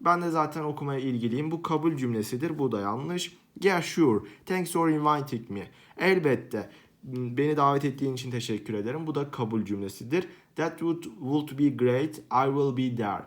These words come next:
Harika olacak. Orada olacağım demekte. Bu da kabuldür. Biz reddettiğimiz için projemiz olduğundan dolayı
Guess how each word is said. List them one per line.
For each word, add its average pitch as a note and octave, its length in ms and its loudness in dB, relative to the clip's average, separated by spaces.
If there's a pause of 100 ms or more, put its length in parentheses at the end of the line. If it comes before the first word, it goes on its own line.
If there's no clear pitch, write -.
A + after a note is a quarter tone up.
(180)
Harika F3 440 0
olacak. D3+ 440 0
Orada C3 280 2
olacağım A2 440 0
demekte. A#2+ 440 -4
Bu C#3+ 100 -2
da A#2 120 0
kabuldür. G#2+ 560 -2 (240)
Biz C#3 160 -4
reddettiğimiz B2 680 -2
için E3+ 340 -6
projemiz G#2+ 480 -2
olduğundan G2 480 -6
dolayı G#2+ 400 -6